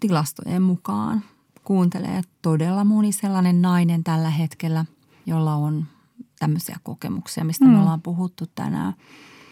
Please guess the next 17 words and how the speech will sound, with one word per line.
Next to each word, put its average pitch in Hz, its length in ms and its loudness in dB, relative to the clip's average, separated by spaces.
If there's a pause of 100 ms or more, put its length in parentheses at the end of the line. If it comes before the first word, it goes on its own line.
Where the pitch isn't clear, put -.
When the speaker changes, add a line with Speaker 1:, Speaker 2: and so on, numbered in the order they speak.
(800)
Speaker 1:
Nyt 208 160 6
me 185 80 2
puhutaan 175 460 2
niinku 160 300 0 (680)
heistä, 165 540 2
mutta, 151 440 -2 (160)
mutta 151 260 -4
tota – 151 420 -2 (500)
ihan 175 180 2
samalla 156 320 2
lailla 151 180 2
jossain 151 360 0
muodossa 147 460 -2
nämä 156 160 -2
kokemukset - 640 -8
on 156 220 -2
koskettanut - 680 -6